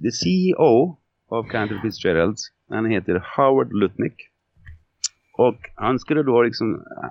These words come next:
hans firma, han säger att, "Ja, jag kom lite sent den, den morgonen, så jag, jag klarar att överleva. Men min bror, han omkom, han, han var i tornerna." Och så har vi då, vi har en helt under-, <laughs> underbar, jag menar, det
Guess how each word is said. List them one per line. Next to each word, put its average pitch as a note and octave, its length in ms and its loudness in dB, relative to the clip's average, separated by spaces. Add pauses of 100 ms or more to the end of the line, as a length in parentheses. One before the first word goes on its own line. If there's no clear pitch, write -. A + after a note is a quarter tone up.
hans C3 340 -2
firma, B2 320 0 (260)
han D3+ 140 4
säger C#3+ 280 4
att, - 80 -2
"Ja, - 80 0 (160)
jag F3 100 2
kom E3 120 -2
lite E3 160 -4
sent D#3+ 320 -2 (120)
den, B2 340 -4
den A2+ 120 -2
morgonen, G2+ 420 0
så C3+ 180 -2
jag, A#2+ 380 0 (160)
jag C3+ 120 -10
klarar G2 260 0
att E2 60 2
överleva. F#2+ 400 -2 (340)
Men E3 180 4
min E3 180 4
bror, D3+ 380 2 (320)
han A#2+ 340 -6
omkom, F2 440 -6
han, A2 280 -4
han A#2+ 240 -2
var G2 260 2
i G2+ 60 -2
tornerna." - 400 -4 (1040)
Och D#3+ 220 6
så E3 240 4
har D3+ 240 2
vi C#3 120 2
då, B2+ 340 2 (260)
vi E2 80 -10
har A2 200 -2
en A2 140 -2
helt G2+ 280 -4
under-, A2+ 320 0 (200)
<laughs> - 0 -
underbar, G2 580 0
jag G2 200 0
menar, F2+ 220 0
det F2 100 2